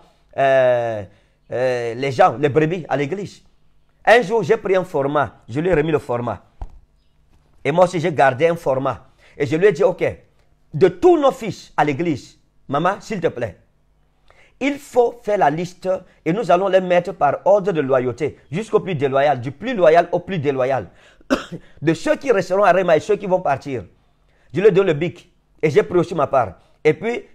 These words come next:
on s'est donné rendez-vous une heure après. Quand je suis revenu, j'ai pris son format, je lui ai présenté le mien. C'était la même chose. Je vous dis la vérité devant Jésus-Christ. La même chose du début jusqu'à la fin.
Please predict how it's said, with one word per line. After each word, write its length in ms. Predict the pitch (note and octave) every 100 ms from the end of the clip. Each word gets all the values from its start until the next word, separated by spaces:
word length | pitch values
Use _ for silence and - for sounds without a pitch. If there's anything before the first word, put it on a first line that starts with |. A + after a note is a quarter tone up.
| _ _ -
on 220 | F#3+ G#3
s'est 760 | G3+ F3+ F#3 F3+ F3+ F3 E3
donné 240 | C#3 C#3+ E3+
rendez-vous 360 | D3 C3 B2+
une 200 | E3+ F3+
heure 80 | D#3+
après. 340 | C3 B2 A2 - _ _ _ _ _ -
Quand 100 | C4+
je 40 |
suis 120 | C4+
revenu, 320 | B3+ F3+ E3 G3
j'ai 140 | G#3+
pris 140 | G#3+
son 160 | G#3+ D3+
format, 380 | C#3+ C#3+ F3+ G#3+ _ -
je 80 |
lui 60 | F#3+
ai 20 |
présenté 360 | G#3+ D#3 D3+ E3+
le 120 | D#3
mien. 220 | D3 F#3+ F#3+ _
C'était 220 | - G3+
la 120 | A#3+ F3+
même 180 | G3
chose. 400 | F#3+ D#3+ G2 - _ _ -
Je 100 | F3
vous 100 | F#3+
dis 80 | F#3+
la 120 | D#3
vérité 240 | C#3 C3+
devant 220 | D3+ C#3+
Jésus-Christ. 520 | D3 C3 G2 A#2+ A2 - -
La 140 | E3
même 180 | F#3 B3
chose 160 | A#3+ E3+
du 100 | C#3
début 280 | D#3+ D#3
jusqu'à 300 | F3 G3 -
la 80 | B2+
fin. 140 | A#2